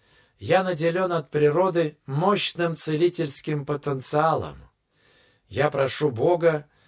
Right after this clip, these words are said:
благословить меня на пробуждение и активизацию этого потенциала. Целительные силы пробуждаются внутри меня. Я выражаю твердое намерение направить их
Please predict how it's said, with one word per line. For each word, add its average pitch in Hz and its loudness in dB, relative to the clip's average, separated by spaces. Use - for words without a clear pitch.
благословить 170 0
меня 175 -2
на 151 -4
пробуждение 151 0
и 165 -10
активизацию 156 -2
этого 151 -2
потенциала. 113 -6
Целительные 180 2
силы 196 2
пробуждаются 165 2
внутри 156 -2
меня. 156 -4
Я 151 0
выражаю 151 2
твердое 165 0
намерение 175 -2
направить 175 0
их 180 -4